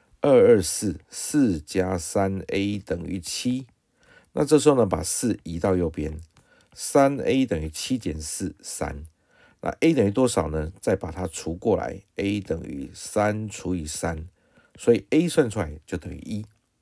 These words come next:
这是第一个。那第二个呢？a 算出来既然等于一，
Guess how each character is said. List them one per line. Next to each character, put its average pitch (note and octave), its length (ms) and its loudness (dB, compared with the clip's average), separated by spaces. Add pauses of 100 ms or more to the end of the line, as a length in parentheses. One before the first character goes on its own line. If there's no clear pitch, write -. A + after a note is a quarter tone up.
(400)
这 - 100 -12
是 F2 120 -6
第 A2+ 200 0
一 A2 60 -2
个。 - 160 -4 (600)
那 E3 100 0
第 A#3+ 180 8
二 G3 60 8
个 C#3+ 100 2
呢？ C3 240 0 (140)
a F3 160 4
算 D3+ 240 2
出 C#3 80 0
来 A2+ 80 2
既 C3 180 -2
然 F#2+ 140 2
等 E2+ 120 -2
于 D#2 160 -4
一， B2+ 220 -4